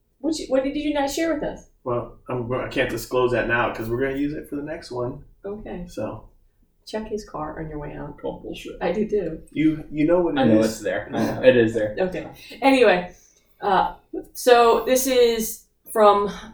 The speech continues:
Speaker 1: the local store Lidl, or as Bobby doesn't believe it's supposed to be, or no, it's Timmy doesn't believe it should be spelled that way, but it's Lidl. It's called Blue
Speaker 3: Stupid
Speaker 1: Ridge
Speaker 3: store.
Speaker 1: Lager from Craft Explorers, which is brewed by Star Hill Brewery.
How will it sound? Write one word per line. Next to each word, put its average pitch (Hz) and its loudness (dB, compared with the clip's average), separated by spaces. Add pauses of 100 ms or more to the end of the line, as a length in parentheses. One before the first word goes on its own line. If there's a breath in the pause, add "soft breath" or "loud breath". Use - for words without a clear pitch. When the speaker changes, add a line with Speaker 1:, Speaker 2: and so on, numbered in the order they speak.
(160)
Speaker 1:
the 196 -2
local 226 2
store 240 2
Lidl, 233 2 (420)
or 175 0
as 170 -4 (520)
Bobby 175 4
doesn't 175 0
believe 170 -4
it's - -12
supposed 170 -4
to 160 -10
be, 156 -16
or 175 -2
no, 170 0
it's 160 -6
Timmy 247 2
doesn't 170 2
believe 180 0
it 175 -6
should - -12
be 175 -4
spelled 160 -2
that 156 -4
way, 160 -6 (180)
but 165 -4
it's 170 -10
Lidl. 196 2 (280 loud breath)
It's - -20
called 190 2
Blue 220 4
Speaker 3:
Stupid 240 4
Speaker 1:
Ridge 226 6
Speaker 3:
store. - -4
Speaker 1:
Lager 208 4
from 170 -4
Craft 208 -2
Explorers, 208 0 (440)
which 196 -4
is 180 0 (100)
brewed 202 2
by 175 0
Star 196 -2
Hill 208 4
Brewery. 214 2